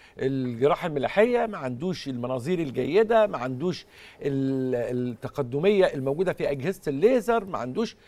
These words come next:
ويبدأ يعملها بطريقة رف وبطريقة وحشة وبطريقة مش كويسة.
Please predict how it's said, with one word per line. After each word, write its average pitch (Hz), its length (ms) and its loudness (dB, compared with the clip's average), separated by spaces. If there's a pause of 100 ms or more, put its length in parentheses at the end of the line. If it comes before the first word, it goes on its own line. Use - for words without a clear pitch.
(280)
ويبدأ 233 320 6
يعملها 226 320 -4
بطريقة 165 800 -2
رف 175 460 -4
وبطريقة 160 440 -2
وحشة 190 500 2
وبطريقة 185 460 0
مش 165 180 -6
كويسة. 202 460 0